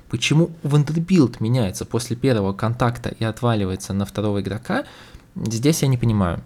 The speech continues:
Не знаю, к сожалению, установку Дарвина Хэма и почему он так делал, но Вандербилта в целом пока что по этой серии очень жалко. Он <laughs> уже, мне кажется, опекал каждого игрока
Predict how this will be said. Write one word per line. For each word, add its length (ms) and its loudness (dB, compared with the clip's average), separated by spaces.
Не 160 2
знаю, 280 2
к 60 -10
сожалению, 440 2
установку 600 -2
Дарвина 360 0
Хэма 320 0
и 40 -2
почему 520 -2
он 140 -2
так 160 0
делал, 360 6
но 380 4
Вандербилта 520 2
в 40 -10
целом 260 4
пока 220 -6
что 140 -10
по 100 0
этой 180 0
серии 240 0
очень 260 -2
жалко. 500 -2
Он 320 4
<laughs> 100 6
уже, 180 8
мне 140 4
кажется, 340 0
опекал 340 2
каждого 460 2
игрока 420 -4